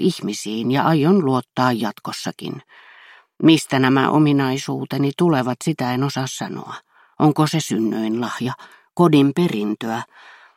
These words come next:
vai kenties elämänkokemuksen mukanaan tuomaa uskoa ihmisyyteen ja elämään? Haluan lämpimästi kiittää Liisaa ihanista keskustelutuokioista ja ystävyydestä.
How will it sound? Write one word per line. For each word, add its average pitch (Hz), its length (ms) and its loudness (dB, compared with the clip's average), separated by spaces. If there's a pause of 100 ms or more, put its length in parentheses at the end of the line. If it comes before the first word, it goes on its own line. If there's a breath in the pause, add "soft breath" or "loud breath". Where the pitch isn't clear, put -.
vai 175 220 6
kenties 175 500 4
elämänkokemuksen 147 1000 2
mukanaan 143 580 2
tuomaa 139 420 2
uskoa 143 500 -4
ihmisyyteen 139 880 -4
ja 139 120 0
elämään? 104 540 -8 (1300 soft breath)
Haluan 175 400 6
lämpimästi 131 640 2
kiittää 120 500 0
Liisaa 107 400 2
ihanista 110 640 -2
keskustelutuokioista 113 1400 -4
ja 151 160 0
ystävyydestä. - 800 -8